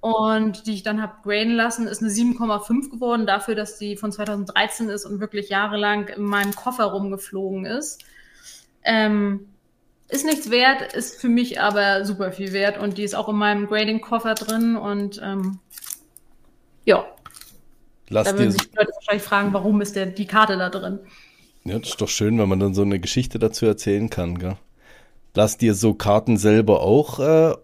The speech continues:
Speaker 2: öfters mal graden? Also wir haben ja vorhin schon mal ein bisschen kurz darüber gehabt, dass man auch nicht nur value-technisch graden muss, aber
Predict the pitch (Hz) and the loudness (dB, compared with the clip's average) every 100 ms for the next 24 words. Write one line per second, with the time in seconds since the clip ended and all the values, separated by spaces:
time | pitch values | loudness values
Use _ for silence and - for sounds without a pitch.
0 | _ 147 151 165 - 147 151 - 143 147 | _ 2 4 0 4 4 4 4 4 6
1 | 156 110 107 107 110 110 104 123 123 131 | 6 4 6 6 8 6 6 2 2 2
2 | 120 113 113 113 - 117 - 104 - 107 | 2 2 0 -2 0 -2 0 -4 0 0
3 | 107 107 120 - 104 92 104 101 107 104 | 2 2 2 0 2 2 2 -2 0 4
4 | 123 127 127 123 - 110 107 120 120 110 | 6 8 6 4 0 0 4 2 2 0
5 | - 107 - 107 95 101 117 151 110 110 | 2 -4 0 2 2 2 2 2 2 4
6 | 104 | 2